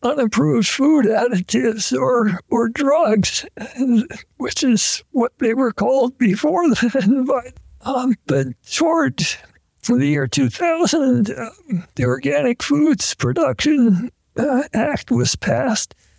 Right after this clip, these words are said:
and that really put organics on the map because there was official certification for organic foods. There was a standardization. And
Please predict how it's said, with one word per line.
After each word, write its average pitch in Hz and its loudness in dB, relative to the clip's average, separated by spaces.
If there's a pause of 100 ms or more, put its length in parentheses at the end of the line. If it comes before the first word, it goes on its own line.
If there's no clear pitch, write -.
(160)
and 160 -2
that 214 -4
really 131 0
put 143 -2
organics 190 -4 (100)
on 214 -6
the 262 -12
map 214 -4 (320)
because - -20
there 131 0
was 214 0
official 127 -2 (340)
certification 131 0
for - -4
organic 247 -4
foods. 254 -4
There 226 -2
was 127 -2
a 233 0
standardization. 156 -2 (840)
And - -4